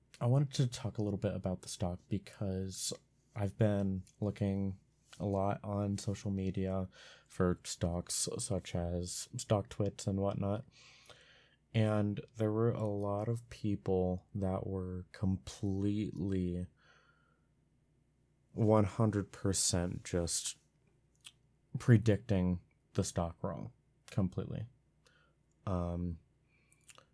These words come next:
so I just wanted to give my viewpoint from basically what happened with Snapchat and why it dropped so low so fast. If you look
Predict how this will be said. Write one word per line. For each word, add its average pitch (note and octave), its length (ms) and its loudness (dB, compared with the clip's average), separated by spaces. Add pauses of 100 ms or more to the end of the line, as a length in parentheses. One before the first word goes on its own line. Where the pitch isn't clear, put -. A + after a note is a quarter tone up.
(520)
so A2 280 6
I A#2+ 60 4
just C3 220 4
wanted A#2 240 4
to A2 100 4
give F#2+ 680 2
my F#2+ 640 2 (600)
viewpoint G2 640 0 (380)
from F#2 680 0 (920)
basically G2+ 400 4
what G2+ 220 0
happened G#2 320 -4
with A2 120 -4
Snapchat F#2 600 -4 (680)
and F#2 640 0 (360)
why F#2+ 180 2
it G2 180 -8
dropped F#2+ 320 -2
so - 200 0
low F#2+ 440 -6
so F#2+ 240 -4
fast. - 540 -10 (1800)
If C#3+ 160 6
you D#3+ 80 8
look A2 300 2